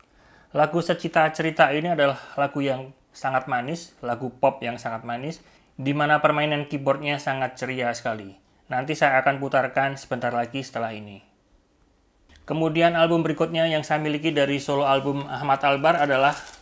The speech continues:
solo album Ahmad Albar dari album Dunia Huru Hara, seperti ini.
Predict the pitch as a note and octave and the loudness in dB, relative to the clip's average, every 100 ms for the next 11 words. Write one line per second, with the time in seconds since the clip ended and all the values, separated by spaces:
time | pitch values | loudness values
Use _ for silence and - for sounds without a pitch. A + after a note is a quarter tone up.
0 | _ - C#3 C#3 C3+ C3 C3 C3 A#2+ C#3 | _ -12 -4 0 0 0 -2 -6 -6 -4
1 | B2+ C3 B2 A#2 C#3 D3+ F3 - - - | -4 2 0 4 6 6 4 -6 -16 -18
2 | - - B2 B2 D3 C#3 B2+ B2+ D3+ D#3+ | -20 -6 -2 0 0 2 0 2 0 0
3 | F3 F3 - - - C3 C3 C#3 C#3+ C#3+ | -4 -8 -20 -20 -18 -8 -4 -2 0 0
4 | C#3+ C3+ C#3 C3+ B2+ A2+ F#2+ - - A2+ | -2 -2 -2 0 0 0 -4 -18 -18 -16
5 | A2 G#2 | -14 -14